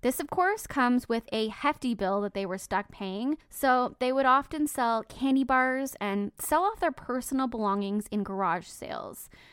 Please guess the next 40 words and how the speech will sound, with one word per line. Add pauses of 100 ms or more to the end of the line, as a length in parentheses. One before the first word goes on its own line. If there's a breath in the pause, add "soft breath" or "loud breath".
(300 soft breath)
which
just (120)
breaks
my
heart
into
a
million
pieces. (460 soft breath)
Your
son
is
missing,
you're
wondering
if
he's
okay, (340 loud breath)
thinking
the
worst,
being
practically
ignored
by
the
police, (280 loud breath)
and
feeling
like
you're
really
the
only
one
trying
to
find
your
child.